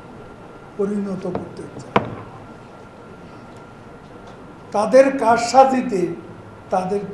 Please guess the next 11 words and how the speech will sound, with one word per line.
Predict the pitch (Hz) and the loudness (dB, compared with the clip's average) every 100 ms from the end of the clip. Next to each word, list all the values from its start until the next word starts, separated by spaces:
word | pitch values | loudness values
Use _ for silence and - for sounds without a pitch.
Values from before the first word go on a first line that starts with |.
| - | -10
ক্রিয়নকরা | 214 202 196 202 196 190 - 190 139 - - - 185 - - - - - 190 | -4 0 2 0 -2 -2 2 2 2 -4 -12 -14 -16 -16 -18 -20 -16 -4 0
গত | 202 202 196 | 0 2 4
রাতে | 196 196 190 208 190 - - - - - - - - - - - | 4 2 0 -2 -4 -10 -16 -18 -18 -18 -16 -18 -18 -18 -18 -6
বিশ্ববিদ্যালয়ে | 214 185 - 262 262 220 214 190 170 156 - - - - - - - - - - - - - 180 | -4 -4 -2 0 0 2 4 4 4 -2 -8 -14 -18 -18 -18 -18 -18 -18 -16 -16 -16 -14 -4 0
বাংলাদেশের | 202 214 208 214 220 220 220 208 214 - - - - - - 214 | 2 4 4 2 0 0 2 2 0 -2 -6 -8 -12 -14 -4 0
অস্তিত্বকে | 220 - - 240 - - 269 269 269 196 185 | 0 -2 -12 -14 -14 -4 -2 2 6 6 6
আঘাত | 190 208 214 - 196 | 4 4 4 0 -4
করে | 175 165 139 - - - - - - - - - 196 | -2 -4 -6 -12 -16 -18 -18 -16 -14 -14 -12 -6 -2
মহান | 175 208 208 202 190 | 2 4 6 6 4
মুক্তিযুদ্ধের | 180 175 - 185 196 180 196 190 185 - - - - - - - | 0 -4 -6 -4 -4 0 4 4 2 -4 -12 -16 -16 -18 -10 2
চেতনা | 220 220 262 254 | 4 4 4 6